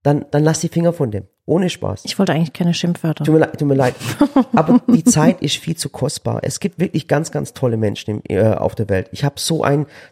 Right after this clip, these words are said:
Speaker 1: tollen Freund, der verdient gutes Geld. Der ist so hübsch, der ist so ein toller Mensch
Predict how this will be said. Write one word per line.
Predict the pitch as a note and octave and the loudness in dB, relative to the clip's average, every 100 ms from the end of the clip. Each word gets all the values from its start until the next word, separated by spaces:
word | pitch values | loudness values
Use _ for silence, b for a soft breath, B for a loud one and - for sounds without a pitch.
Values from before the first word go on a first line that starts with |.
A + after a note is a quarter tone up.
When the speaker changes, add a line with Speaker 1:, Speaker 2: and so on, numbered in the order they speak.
| B | B
Speaker 1:
tollen | - D#3 D#3+ | 2 4 4
Freund, | - - B2 B2 A2 A2 b b b | -2 0 2 4 0 -10 b b b
der | C#3 C#3+ | 0 2
verdient | C#3+ D#3 D#3+ - | 0 0 -2 -2
gutes | C#3+ D#3 C3+ - | -2 0 0 0
Geld. | A2 G2+ G2 _ _ _ - | -2 -2 -4 _ _ _ -8
Der | C3+ | -6
ist | C#3+ - | -4 -4
so | D#3+ | -2
hübsch, | C3 D3 - - - - | 0 -2 -4 -10 -12 -8
der | C3 | -6
ist | G#2 - | -4 -2
so | D3+ | -4
ein | C#3+ | -4
toller | - D3+ C#3 | 0 2 2
Mensch | A#2+ A#2 A2+ - | 2 -2 -4 -10